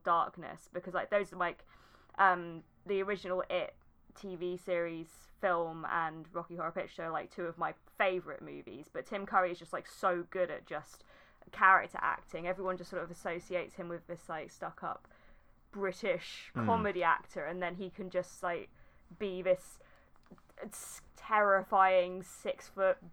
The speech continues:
Speaker 1: devil creature, which is just, yeah, that just freaked me out, and, um, it mentally scarred me as a child, because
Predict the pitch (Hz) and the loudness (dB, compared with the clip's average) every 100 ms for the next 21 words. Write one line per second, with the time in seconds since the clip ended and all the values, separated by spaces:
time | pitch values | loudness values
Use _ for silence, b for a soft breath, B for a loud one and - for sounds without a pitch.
0 | - 190 185 208 180 175 - 156 92 - | 0 4 4 2 -4 -8 -12 -14 -14 -12
1 | - 165 160 160 - - 180 - 170 - | -6 -4 -4 -8 -10 -12 -16 -14 -16 -16
2 | - 185 185 170 180 - - 175 - 180 | -12 -2 0 2 0 -2 -4 -18 -12 -12
3 | 160 - 175 165 165 - 175 170 170 170 | -10 -10 -4 0 0 0 -6 -8 -8 -4
4 | 170 170 170 - b b b - 196 208 | -4 -6 -10 -16 b b b -4 0 2
5 | 202 190 - 175 175 165 165 - - 190 | 2 0 -8 -8 -8 -8 -12 -18 0 4
6 | 175 175 180 175 170 175 - 165 165 165 | 4 4 -2 -6 -6 -10 -4 -2 -2 -4
7 | 170 - 175 - 180 156 - | -8 -14 -14 -8 -10 -10 -18